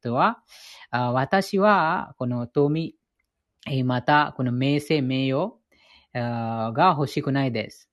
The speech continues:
もうひた-、あ、あと解放も欲しくない。私は何度も何度も生まれ変わっても、あなたに仕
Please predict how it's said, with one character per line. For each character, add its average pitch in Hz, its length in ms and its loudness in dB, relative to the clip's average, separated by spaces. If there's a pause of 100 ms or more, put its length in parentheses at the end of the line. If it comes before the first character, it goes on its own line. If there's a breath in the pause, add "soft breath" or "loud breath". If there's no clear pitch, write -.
(100)
も 117 220 -2
う - 20 -10
ひ 110 100 -10
た-、 151 160 2 (160)
あ、 139 80 -12 (320 loud breath)
あ 143 140 0
と 190 100 2
解 160 240 2
放 175 100 2
も 196 160 2
欲 151 140 0
し 147 160 -6
く 147 100 -2
な 123 140 0
い。 110 60 -4
私 147 380 -4
は 202 220 4
何 165 280 0
度 190 100 2
も 185 80 -2
何 175 220 0
度 180 100 0
も 180 120 -2
生 147 80 -2
ま 151 140 0
れ 160 140 -2
変 147 80 2
わ 147 60 4
っ 143 120 -6
て 147 120 -2
も、 190 420 0
あ 127 60 -4
な 175 200 2
た 175 220 -4
に 190 400 -2 (300)
仕 127 100 -8